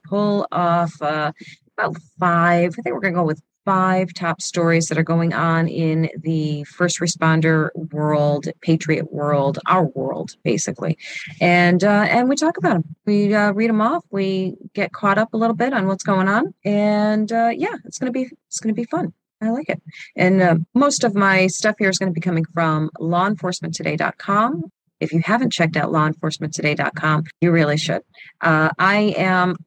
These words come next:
part of the Law Enforcement Today family. I head their L E T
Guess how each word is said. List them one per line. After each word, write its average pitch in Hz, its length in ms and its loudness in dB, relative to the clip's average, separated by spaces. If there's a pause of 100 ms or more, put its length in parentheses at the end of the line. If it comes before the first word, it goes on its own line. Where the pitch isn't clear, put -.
(440)
part 214 320 0
of 180 280 -2
the 175 220 -2
Law 175 180 0
Enforcement 165 440 -4
Today 156 240 -2
family. 214 760 2
I 160 420 0
head 165 400 -2 (200)
their 156 680 0 (600)
L 202 160 2
E 196 220 0
T 175 420 2